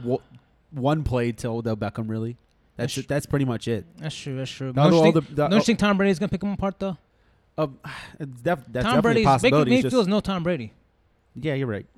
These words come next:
Speaker 1: I'm just, I'm just throwing it
Speaker 2: I
Speaker 1: out
Speaker 2: agree, I
Speaker 1: there.
Speaker 2: agree,
Speaker 1: Jets
Speaker 2: yeah, yes,
Speaker 1: defense
Speaker 2: yes.
Speaker 1: isn't as bad. They gave up two plays all season, and that's the reason why they lost.
Speaker 2: Uh, starting Julian Edelman, he's gonna get those P P R points. Guys, I don't, I don't know if I like Josh Gordon right now.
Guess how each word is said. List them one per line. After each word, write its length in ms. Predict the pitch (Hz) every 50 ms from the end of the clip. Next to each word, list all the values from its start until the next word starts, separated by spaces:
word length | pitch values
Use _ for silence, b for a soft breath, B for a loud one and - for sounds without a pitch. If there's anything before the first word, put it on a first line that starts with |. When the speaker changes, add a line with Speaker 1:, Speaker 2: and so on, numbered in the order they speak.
| -
Speaker 1:
I'm 140 | 117 135 160
just, 180 | 165 185 175 - -
I'm 100 | 196 214
just 200 | 196 208 208 - - _ _ _ _ _ _ _ _ _
throwing 240 | - 170 190 233 240
it 60 | 220
Speaker 2:
I 60 | 226 220
Speaker 1:
out 40 | 226
Speaker 2:
agree, 100 | 170 156
I 20 | 156
Speaker 1:
there. 80 | 143 139
Speaker 2:
agree, 120 | 131 143
Speaker 1:
Jets 180 | 165 190 202 185
Speaker 2:
yeah, 60 | 113
yes, 140 | 180 180 156
Speaker 1:
defense 180 | 170 160 151 -
Speaker 2:
yes. 100 | 147 156
Speaker 1:
isn't 240 | 147 147 143 127 -
as 220 | - 139 135 127 120
bad. 320 | 120 127 131 127 120 b b b b
They 100 | 156 165
gave 160 | 151 190 190
up 180 | 180 175 - -
two 200 | - 196 202 196
plays 360 | - - 185 185 170 156 131
all 220 | - 147 160 156 151
season, 400 | - - 147 135 120 123 113 110
and 100 | 110 113
that's 160 | 120 120 -
the 80 | - 120
reason 220 | 123 117 107 107 107
why 120 | 104 98
they 80 | 98 95
lost. 440 | 85 82 73 - - - _ - - _ _ _ _ _ _ _ _ -
Speaker 2:
Uh, 360 | 139 147 147 147 147 147 135
starting 320 | - - 170 175 196 190
Julian 240 | 151 170 180 196 196
Edelman, 340 | 175 165 160 165 175 170 147 -
he's 160 | - 160 139 -
gonna 240 | - 175 160 160
get 160 | 160 156 151 139
those 140 | 165 151
P 160 | - - 156 139
P 100 | - 147
R 100 | 151 139
points. 520 | - 147 147 151 156 - - - - - _ _ _ _ _ _ _ _ _ _ _ _ _ _
Guys, 200 | - 175 147 143
I 40 | 160
don't, 220 | 208 262 285 240 -
I 60 | - 170
don't 100 | 190 214
know 60 | 240
if 100 | 226 -
I 60 | 220
like 120 | 196 160
Josh 240 | 127 - 160 160 143
Gordon 260 | - 160 180 180 123 120
right 100 | 123 123
now. 200 | 123 120 123